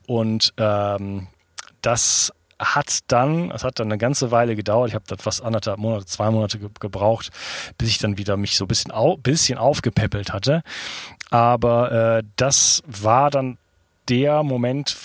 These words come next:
wo es von da, von, von wo es dann wirklich aufwärts ging und ich dann rausgekommen bin, sozusagen aus der chronischen Müdigkeit.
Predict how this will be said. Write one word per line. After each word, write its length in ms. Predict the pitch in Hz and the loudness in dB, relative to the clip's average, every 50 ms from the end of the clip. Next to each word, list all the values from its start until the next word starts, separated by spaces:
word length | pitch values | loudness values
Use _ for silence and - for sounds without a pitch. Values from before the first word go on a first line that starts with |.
| - - - | -12 -8 -2
wo 180 | 110 117 127 | 2 2 4
es 140 | 120 - - | 4 2 0
von 320 | - - - 120 120 110 | -4 -2 0 0 2 4
da, 360 | 113 117 120 123 127 135 - 113 | 4 4 4 4 2 0 -2 -4
von, 200 | - 123 117 113 | -2 -2 -2 -2
von 300 | - - 110 104 110 107 | -2 -4 -2 -2 0 2
wo 80 | 110 123 | 2 0
es 80 | 131 - | 0 0
dann 160 | - 107 95 | -2 -4 -4
wirklich 320 | 117 - - 110 - - | -4 -8 -8 -12 -8 -4
aufwärts 480 | 107 123 139 - - 139 139 - - - | -2 -2 -2 -2 -4 -4 -4 -4 -6 -4
ging 320 | - 135 147 160 170 170 - - - - - - - - - - - - _ | -2 0 0 0 -2 -4 -8 -12 -18 -14 -12 -10 -10 -10 -10 -12 -12 -12 _
und 440 | - 123 117 117 117 117 117 - - - | 0 2 2 4 2 2 0 -2 -4 -6
ich 300 | 135 123 - - - - | -4 -4 -4 -4 -2 0
dann 180 | 120 113 117 | 0 0 2
rausgekommen 920 | 107 - 101 110 127 139 151 156 - - - 104 - - 123 127 123 117 104 | 0 2 4 4 6 6 4 2 0 -4 -6 -4 2 2 4 4 4 0 0
bin, 340 | 110 104 107 107 101 98 110 | 0 -2 0 -2 -4 -4 -8
sozusagen 560 | - - 120 107 - - 101 98 95 101 107 | -10 -10 -8 -6 -6 -6 -6 -4 -6 -6 -6
aus 120 | 104 - - | -8 -6 -8
der 80 | 104 | -6
chronischen 480 | - - 104 98 98 95 - 101 92 90 | -6 -6 -4 -4 -4 -4 -4 -4 -4 -4
Müdigkeit. 580 | 90 87 - - - - - 71 - - - | -4 -6 -6 -8 -10 -10 -10 -10 -8 -8 -10